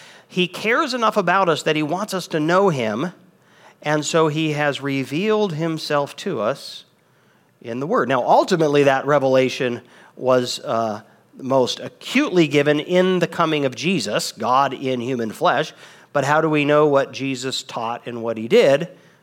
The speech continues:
Because it was recorded for us in the Bible. And, and so as, uh, Christians, we, we have a very high view of the Bible as the word of the Lord given to us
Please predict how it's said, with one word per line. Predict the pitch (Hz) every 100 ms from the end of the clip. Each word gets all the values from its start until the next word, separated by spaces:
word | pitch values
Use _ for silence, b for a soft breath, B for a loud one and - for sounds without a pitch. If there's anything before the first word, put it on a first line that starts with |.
| -
Because | 151 135 117
it | 127
was | 131 113
recorded | 120 - 120 113 107
for | 104 101
us | -
in | 104
the | 98
Bible. | 135 147 113 - _ _ B B B B B B B B B
And, | 165 175 180
and | 190 180
so | - 208
as, | 190 175 165 151 175
uh, | 156 143 B B
Christians, | - 302 - 175 156
we, | 180 202 208 147
we | 196
have | 185
a | 147 -
very | 135 175 190
high | 156 156 151 147 139
view | 120 143 127 120
of | 127 120
the | 113
Bible | 135 139 107 120 -
as | 147 110 95 120 196 - -
the | 98 110
word | 131 196 208 214
of | 175 170 156 123 -
the | 160
Lord | 151 127 110 120 113
given | 110 170 143 143
to | 120 - 196
us | 101 131 - -